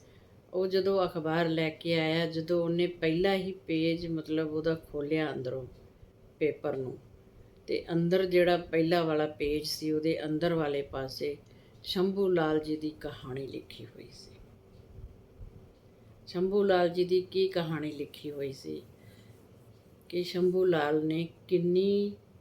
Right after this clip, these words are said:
ਵਾਰੀ ਟਰੱਕ ਭਰ ਕੇ ਆਪਣੇ ਘਰ ਤੋਂ ਲੈ ਕੇ ਗਿਆ ਤੇ ਕਿੰਨੇ ਟਰੱਕ ਭਰ ਕੇ ਘਰੋਂ ਅੰਦਰ ਲੈ ਕੇ ਆਇਆ ਤੇ ਉਸ ਟਰੱਕ ਦੇ ਵਿੱਚ ਕੀ ਕੀ ਸਮਾਨ ਹੁੰਦਾ ਸੀ। ਉਹ ਸਾਰਾ ਕੁਛ ਜਿਹੜਾ ਸੀਗਾ, ਉਹ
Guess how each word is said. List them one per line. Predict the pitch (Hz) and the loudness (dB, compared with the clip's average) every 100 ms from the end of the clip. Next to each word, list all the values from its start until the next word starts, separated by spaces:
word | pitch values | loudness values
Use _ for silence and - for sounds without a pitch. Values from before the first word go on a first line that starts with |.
| - - _ _ _ _ - _ - - | -20 -20 _ _ _ _ -20 _ -20 -18
ਵਾਰੀ | - 156 160 165 180 175 - | -8 0 2 4 2 0 -4
ਟਰੱਕ | 160 160 - 175 170 165 - - - - - - - | -2 -2 -2 2 2 2 -4 -20 -20 -20 -20 -14 -4
ਭਰ | 170 147 | -2 -2
ਕੇ | - 165 | 0 2
ਆਪਣੇ | 151 - 156 165 - | 2 -2 -2 -2 -4
ਘਰ | - - - 165 | -12 -12 -4 -4
ਤੋਂ | - 165 | -2 -2
ਲੈ | 160 143 | -2 -2
ਕੇ | 135 160 156 | -4 -4 0
ਗਿਆ | 156 156 | 2 0
ਤੇ | 156 170 | 0 -6
ਕਿੰਨੇ | 165 185 185 202 214 | -4 0 2 2 2
ਟਰੱਕ | 196 175 170 | 2 -2 -2
ਭਰ | - 165 143 | -4 -4 -4
ਕੇ | - 151 - | -6 -8 -4
ਘਰੋਂ | 156 143 170 - - - - - - - - | -4 -4 -6 -8 -16 -20 -20 -20 -20 -18 -2
ਅੰਦਰ | 175 175 175 | 2 4 4
ਲੈ | 151 123 | 2 -4
ਕੇ | - - | -8 -14
ਆਇਆ | - - - - - - - - - | -14 -14 -20 -20 -20 -20 -20 -10 0
ਤੇ | 196 | 2
ਉਸ | 208 208 - | 4 2 0
ਟਰੱਕ | 175 185 185 196 | 0 0 2 2
ਦੇ | 190 | 4
ਵਿੱਚ | 180 180 180 | 4 2 0
ਕੀ | 180 - 202 208 | -8 -6 -4 -4
ਕੀ | 208 196 | -4 -4
ਸਮਾਨ | 185 170 160 156 160 | -2 0 0 0 -2
ਹੁੰਦਾ | 165 156 135 131 | -2 -4 -4 -4
ਸੀ। | 120 - - - - - - - - - 196 | -6 -12 -20 -20 -20 -20 -20 -20 -20 -6 0
ਉਹ | 214 | 0
ਸਾਰਾ | 220 - - 170 180 202 | 0 -6 -2 0 0 0
ਕੁਛ | 202 - 190 190 | -2 -2 -2 -2
ਜਿਹੜਾ | 190 180 175 180 | 0 2 4 2
ਸੀਗਾ, | 175 160 160 160 175 | 0 -4 -2 0 -2
ਉਹ | - - 170 175 180 | -4 -6 -4 -2 -4